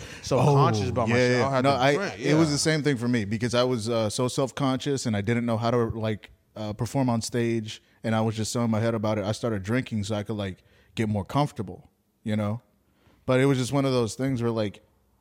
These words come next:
Speaker 2: I, I had a night. It was at the Improv. I was doing the open mic,
Speaker 1: Mm-hmm.
Speaker 2: and I went up sober,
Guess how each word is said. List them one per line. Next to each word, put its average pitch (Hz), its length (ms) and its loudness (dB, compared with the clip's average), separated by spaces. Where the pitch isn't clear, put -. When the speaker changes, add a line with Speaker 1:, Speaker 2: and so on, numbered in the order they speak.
Speaker 2:
I, 120 220 -6
I - 20 -2
had 135 220 0
a 123 40 0
night. 117 460 0
It 123 60 -2
was 123 120 2
at 120 120 0
the 113 100 -2
Improv. 117 520 2
I 107 100 0
was 110 120 -2
doing 113 240 -2
the 107 80 0
open 110 260 -4
mic, 101 320 -2
Speaker 1:
Mm-hmm. 110 320 -4
Speaker 2:
and 107 160 -2
I - 20 0
went 120 200 2
up 92 100 -4
sober, 127 560 -4